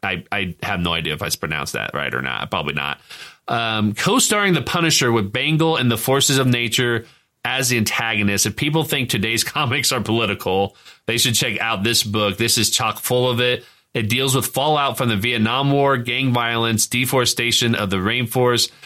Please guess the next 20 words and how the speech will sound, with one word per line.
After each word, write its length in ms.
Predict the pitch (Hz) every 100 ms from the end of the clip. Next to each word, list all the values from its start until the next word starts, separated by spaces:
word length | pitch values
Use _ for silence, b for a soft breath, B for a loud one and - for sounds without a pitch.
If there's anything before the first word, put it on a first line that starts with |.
| B -
extremist 720 | 104 - - 240 220 202 -
political 380 | 156 160 160 160
activis-, 720 | 127 123 - 135 127 123 - -
activism, 840 | 123 139 135 104 104 104 101 101 b b _ _
et 180 | 113 107
cetera. 480 | - 117 90 73 71
So 680 | - 110 104 101 98 92 -
I'm 200 | 110 135
gonna 180 | 127 113
have 120 | 110 98
to 60 |
check 220 | 85 104
that 160 | 107 101
out 180 | 120 82
now. 160 | 85
That 100 | 90
sounds 280 | - 110 90
really 200 | 90 - 85
<laughs> 40 |
interesting. 840 | 131 139 - - - 85 76 110